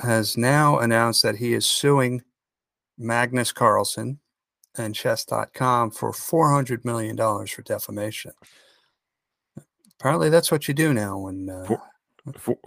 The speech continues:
Speaker 2: what was, what's Patrick Reed's lawsuit?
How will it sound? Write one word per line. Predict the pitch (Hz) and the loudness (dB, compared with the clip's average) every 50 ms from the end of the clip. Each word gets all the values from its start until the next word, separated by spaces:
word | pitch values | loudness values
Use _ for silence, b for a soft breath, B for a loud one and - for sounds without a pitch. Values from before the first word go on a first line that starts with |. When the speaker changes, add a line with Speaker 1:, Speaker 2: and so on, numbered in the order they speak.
| - - _ _ _ _ - | -18 -18 _ _ _ _ 0
Speaker 2:
what | 101 95 113 147 190 - 175 | 4 6 8 8 6 6 4
was, | 170 170 165 147 127 - - - - _ _ _ _ _ _ _ _ _ _ _ | 4 4 4 2 0 -4 -6 -8 -12 _ _ _ _ _ _ _ _ _ _ _
what's | - 110 127 - - | 4 4 4 4 2
Patrick | - - 147 147 147 - 147 - - | 0 0 0 2 2 0 -2 -2 0
Reed's | 127 127 131 139 135 131 131 | 2 2 2 2 0 0 0
lawsuit? | 131 135 135 135 135 - - 151 147 - - | 0 2 0 0 -2 -4 -4 -4 -4 -6 -8